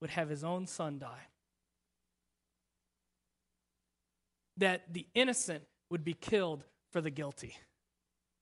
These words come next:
And that's how God uses his power.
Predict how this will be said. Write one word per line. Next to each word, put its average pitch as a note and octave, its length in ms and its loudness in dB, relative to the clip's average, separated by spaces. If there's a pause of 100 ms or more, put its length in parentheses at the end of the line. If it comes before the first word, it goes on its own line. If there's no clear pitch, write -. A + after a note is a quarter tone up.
(2250)
And D#3+ 120 -2
that's G3 280 4
how D3+ 200 2
God D3+ 280 0
uses D3+ 380 -6
his D3 140 -6
power. B2+ 400 -8